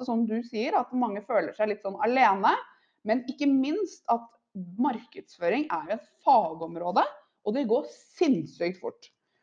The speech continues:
Og når du da også har komplekse salgsprosesser, så er det ikke sånn, du kan drive og teste og evaluere og sånn, men det å hente inn data, det tar så lang tid. Så hvis du da kan være et nettverk hvor du kan dra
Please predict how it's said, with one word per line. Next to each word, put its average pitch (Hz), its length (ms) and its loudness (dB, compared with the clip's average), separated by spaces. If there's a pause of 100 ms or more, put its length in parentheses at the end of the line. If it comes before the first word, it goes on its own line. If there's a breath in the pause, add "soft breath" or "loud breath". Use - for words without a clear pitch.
(320)
Og 247 100 2
når 254 180 2
du - 80 0
da 233 180 10
også - 240 0
har 175 140 8
komplekse 233 500 -6
salgsprosesser, 185 840 2 (420 soft breath)
så 269 100 0
er 214 180 8
det 185 100 0
ikke 294 120 -8
sånn, 254 220 0 (340)
du 247 80 -6
kan 302 160 4
drive 277 220 2
og 269 100 -8
teste 294 320 -2
og 180 80 6
evaluere 196 460 8
og 196 80 -4
sånn, 269 120 2
men 269 120 2
det 247 80 6
å 302 160 -4
hente 214 460 -2
inn 226 100 -2
data, 175 260 0
det 294 140 -2
tar 190 160 -2
så 262 100 -2
lang 254 380 2
tid. 320 380 2 (320 soft breath)
Så 254 100 -2
hvis 240 80 -2
du 285 80 0
da 202 240 8
kan 254 100 2
være 214 220 6
et 214 80 -6
nettverk 190 500 2
hvor 208 140 0
du 196 80 2
kan 254 240 4
dra 180 480 8